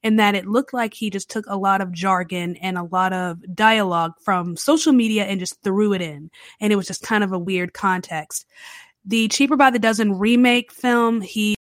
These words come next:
did that one as well. I believe that's on Disney Plus. Then you have You People. He is doing a remake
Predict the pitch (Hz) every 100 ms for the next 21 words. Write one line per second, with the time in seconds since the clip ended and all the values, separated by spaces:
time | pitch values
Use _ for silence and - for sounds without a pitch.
0 | 180 196 185 185 185 180 190 220 233 202
1 | 180 196 190 185 180 190 180 165 - 247
2 | 240 247 - - _ - 233 247 262 233
3 | 220 233 214 214 208 277 262 247 196 226
4 | 285 294 269 240 220 226 262 269 240 214
5 | 208